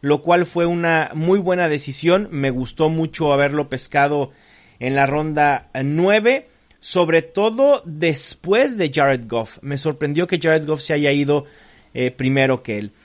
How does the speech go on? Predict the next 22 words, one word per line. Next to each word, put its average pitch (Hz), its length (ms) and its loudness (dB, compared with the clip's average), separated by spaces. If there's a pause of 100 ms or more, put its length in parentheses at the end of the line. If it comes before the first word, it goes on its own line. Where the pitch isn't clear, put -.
(520)
En 165 180 -2
la 175 120 4
ronda 233 400 2
diez, 220 560 0 (460)
quizá 185 440 -2
para 190 200 0
muchos, 202 800 -2
eh, 151 480 -6
muy 175 240 0
temprano, 202 880 -2
el 143 380 -2
corredor 151 720 2
suplente 165 800 -4
de 139 100 -2
Miles 143 300 -2
Sanders, 156 540 -2
Boston 139 520 -4
Scott, 180 460 -2 (540)
por 165 180 2
ahí 214 220 2
pudiera 165 460 -4
tener 160 460 -2